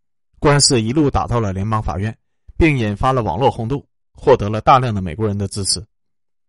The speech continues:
最终，联邦法院依据美国宪法第一修正案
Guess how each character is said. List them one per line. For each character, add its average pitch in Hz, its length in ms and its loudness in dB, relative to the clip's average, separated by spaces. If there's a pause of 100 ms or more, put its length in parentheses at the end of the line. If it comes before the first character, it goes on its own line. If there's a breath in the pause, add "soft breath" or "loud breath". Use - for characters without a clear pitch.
(100)
最 131 140 0
终， 104 240 -2 (320)
联 151 180 2
邦 180 160 4
法 120 180 0
院 135 280 -2 (140)
依 165 120 0
据 165 160 2
美 110 240 -2
国 110 140 0
宪 156 180 -2
法 104 200 0
第 139 180 0
一 143 40 0
修 131 180 -6
正 123 120 -4
案 120 160 -4